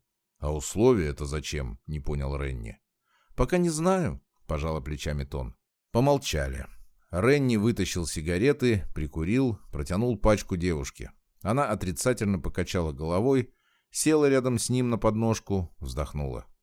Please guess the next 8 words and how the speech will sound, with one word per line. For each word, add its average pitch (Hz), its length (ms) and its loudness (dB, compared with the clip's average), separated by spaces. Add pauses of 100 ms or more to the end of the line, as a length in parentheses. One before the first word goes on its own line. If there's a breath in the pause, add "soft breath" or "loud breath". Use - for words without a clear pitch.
(200)
В - 80 -20
проходе 165 460 2
царил 123 520 2
сумрак. 65 640 -8 (300)
Традиционная 117 760 2
синяя 107 440 2
курточка 113 560 -2
Тон 139 400 0